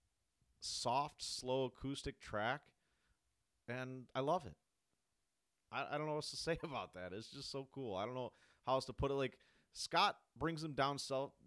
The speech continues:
brings himself down to the perfect level to match himself with the music here. Like, he doesn't, it's just in perfect syn-, like,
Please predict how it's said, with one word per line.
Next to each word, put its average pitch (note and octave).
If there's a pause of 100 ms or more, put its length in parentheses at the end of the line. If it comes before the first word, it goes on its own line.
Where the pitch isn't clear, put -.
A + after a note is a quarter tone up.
brings D#3
himself C#3+
down A#2
to A2
the F2
perfect A#2+
level F#2+ (100)
to G2
match F#2+
himself F#2
with D#2+
the F2
music E2 (100)
here. D#2+
Like, D#2+
he G2
doesn't, A2 (400)
it's A#2+
just C#3
in B2+
perfect A2
syn-, G2 (120)
like, G2